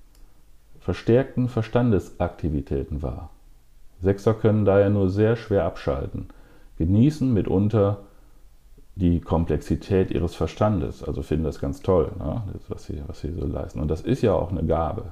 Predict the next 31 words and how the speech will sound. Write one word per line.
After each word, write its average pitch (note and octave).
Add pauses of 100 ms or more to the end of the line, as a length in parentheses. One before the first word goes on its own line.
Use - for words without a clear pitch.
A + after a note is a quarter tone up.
(120)
ne, G#2 (180)
einerseits. - (2250)
Nummer D3
zwei, F2
Frage A#2+
Nummer A#2
zwei. C#2+ (120)
Ähm, A#2 (560)
nimmst E3
du D#3+
dich D#3
selbst D3
und A#2+
nehmen A#2
auch G#2
andere C#3+
dich F2+
mehr G2+
als - (140)
tiefgründigen C3+
Menschen A#2+
wahr, C3
dann F2+
bist -
du F2
eher F2
Typ -
vier, D3 (400)
oder D3+
eher A#2+
als G#2